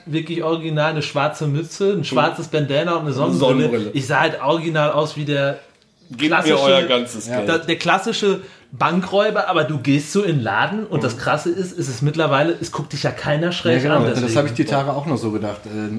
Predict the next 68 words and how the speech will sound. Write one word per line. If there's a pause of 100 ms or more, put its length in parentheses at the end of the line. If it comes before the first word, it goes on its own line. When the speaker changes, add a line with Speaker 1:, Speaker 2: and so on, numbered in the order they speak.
(160)
Speaker 3:
unter
Speaker 2:
Übrigens,
Speaker 3:
normalen
Umständen
Speaker 2:
wir,
wir
Speaker 3:
ist
es (140)
Speaker 2:
sitzen
hier
Speaker 3:
verboten.
Speaker 2:
alle
mindestens
anderthalb,
anderthalb
Meter (100)
Speaker 3:
Der
Speaker 2:
auseinander,
Speaker 3:
Abstand,
Speaker 2:
ne?
Wir
Speaker 3:
ja,
Speaker 2:
halten
hier
Speaker 3:
ja.
Speaker 2:
gerade
die
Regeln
ein,
ne? (260)
Das
Speaker 1:
Und
haben
alle
Masken
auf.
Speaker 2:
muss
man,
ja,
muss
Speaker 3:
Nee,
Speaker 2:
man
Speaker 3:
ich
Speaker 2:
ja
Speaker 3:
hab
Speaker 2:
mal
Speaker 3:
so
eine
Speaker 2:
sagen.
Speaker 3:
normale
Maske
und
ich
hab
vor
ein
paar
Tagen
das
schöne
Wort
Idiotenbandana
gehört.
Das
ist
nämlich,
wenn,
äh,